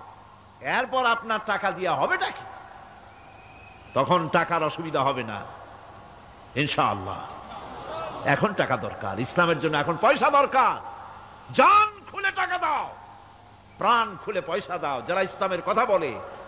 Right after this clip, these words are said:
যারা ইসলামের আন্দোলন করে, কলেজে করে, বিশ্ববিদ্যালয় করে, মাঠে করে, ময়দানে করে, আল্লাহর দ্বীন প্রতিষ্ঠার জন্য খেয়ে না খেয়ে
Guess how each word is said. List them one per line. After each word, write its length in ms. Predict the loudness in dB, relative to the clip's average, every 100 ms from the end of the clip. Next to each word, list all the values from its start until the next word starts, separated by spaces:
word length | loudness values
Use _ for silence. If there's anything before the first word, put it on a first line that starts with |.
| 2
যারা 140 | 4
ইসলামের 340 | 4 2 4 6
আন্দোলন 520 | 6 6 6 8 6
করে, 420 | 6 6 6 2 -6 -16 2
কলেজে 400 | 6 8 6 4
করে, 340 | 4 4 4
বিশ্ববিদ্যালয় 840 | 4 2 2 2 2 4 6 8 6
করে, 380 | 4 2 0 -4 -12 0
মাঠে 360 | 4 4 6 4
করে, 340 | 4 4 4
ময়দানে 520 | 6 6 6 4 0
করে, 240 | 0 2 4
আল্লাহর 360 | 4 4 4
দ্বীন 400 | 2 0 2 2
প্রতিষ্ঠার 580 | 0 -4 -4 2 4 4
জন্য 320 | 0 -2 -2 -6
খেয়ে 300 | -2 0 2
না 200 | 4 4
খেয়ে 300 | 4 -2 -4